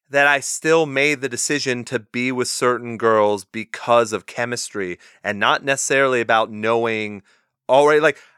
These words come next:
I, I think I normally can read people well enough to know what the issues are gonna be,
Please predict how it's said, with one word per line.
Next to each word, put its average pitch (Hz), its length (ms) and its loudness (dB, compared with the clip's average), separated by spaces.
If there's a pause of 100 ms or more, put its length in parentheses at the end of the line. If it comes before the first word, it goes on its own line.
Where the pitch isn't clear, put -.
(180)
I, 156 280 2 (160)
I 123 140 2
think 165 360 -2
I 143 120 0
normally 135 380 -2
can 135 320 -6
read 127 240 -6
people 117 360 -6
well 117 220 4
enough 110 260 2 (260)
to 131 120 -10
know 113 300 2
what 123 240 0
the 101 220 -10
issues 131 360 -6
are 139 80 -6
gonna 127 220 -4
be, 135 320 -8